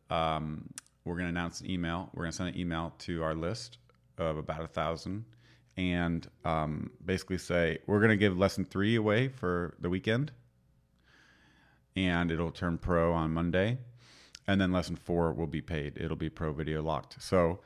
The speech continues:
the email is gonna let people know about lesson three and four. It's gonna let people know subscriptions are ready on the site, and it's gonna let people know we have a Discord that people can join once they subscribe, which I think is gonna be exciting.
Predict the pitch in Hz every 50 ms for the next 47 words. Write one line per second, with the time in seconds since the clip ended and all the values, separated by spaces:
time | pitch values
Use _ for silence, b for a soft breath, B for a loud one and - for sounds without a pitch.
0 | b b b b - - - 123 117 113 113 110 107 92 104 101 98 98 - -
1 | - _ _ _ _ - - 101 98 - - 95 92 87 85 92 90 90 87 82
2 | - - - 92 90 85 - 90 82 - 87 85 82 82 - - 127 135 139 147
3 | 151 - - - _ _ _ _ _ _ _ _ _ _ _ _ - 98 92 -
4 | 104 92 87 90 - - 98 - 87 87 87 90 90 87 87 87 90 98 - _
5 | _ _ _ _ _ _ _ _ _ _ _ _ _ _ _ _ - - - -
6 | - 92 - - 135 - - 131 120 113 113 104 107 107 110 104 95 90 - -
7 | 107 113 127 131 - - - - - 101 98 95 92 - - 101 92 90 - -
8 | 92 82 90 87 85 85 85 82 78 76 87 82 - - - 76 76 80 - -
9 | 85 80 - - 87 - 80 78 - - 80 78 80 78 78 - - _ - _
10 | - - 95 90 82 76 76 76 - - - 87 80 76 - 82 - - 80 -
11 | - 85 80 78 73 - - b b b b b b - 85 85 - 80 76 80
12 | 78 78 76 - 87 82 78 82 82 - - 85 82 80 78 -